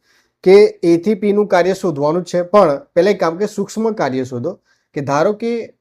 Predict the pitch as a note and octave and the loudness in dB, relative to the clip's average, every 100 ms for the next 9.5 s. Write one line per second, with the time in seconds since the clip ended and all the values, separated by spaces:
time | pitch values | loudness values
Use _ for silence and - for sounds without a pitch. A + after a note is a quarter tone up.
0 | _ D3 D#3+ E3+ F#3 F#3+ G#3 F3 F3+ F3+ | _ -6 -4 -2 -2 0 0 -2 -6 -2
1 | F#3 F3+ - C#3+ D#3 F3 F#3 F3 D3+ F3 | -4 -4 -8 -6 -4 -2 -4 -4 -6 -8
2 | E3 C3+ F3 F#3 D#3 C3 C3 B2+ A2 G#2+ | -10 -10 -10 -6 -4 -4 -6 -8 -12 -14
3 | _ _ _ D#3 F3+ F3+ D#3 - A3+ B3+ | _ _ _ -2 -2 0 -2 -2 -4 -6
4 | _ F3+ G#3+ G3+ G3+ A#3 F#3+ C#3+ C3 A2+ | _ -4 0 0 0 0 0 0 -2 -6
5 | A2+ - _ - D3+ F3+ G#3 G3 A3 G#3 | -12 -16 _ -8 -6 -4 -2 -2 -2 0
6 | G3 G3+ G#3+ A3+ G3 F3+ F#3+ - D#3 F#3 | -2 -2 -2 0 0 0 -4 -6 -6 -4
7 | A3 A3 G3 F3+ F#3 F3 F3 A3 B3+ B3+ | -2 -2 -2 -2 -2 -2 -4 -6 -2 -2
8 | F#3+ E3+ D3 C#3+ B2+ A2+ A#2+ F3 A#3+ A#3 | 0 -2 -4 -4 -6 -4 0 2 0 -2
9 | D3+ - G3+ C#3 C#3+ | -4 -4 -4 -6 -6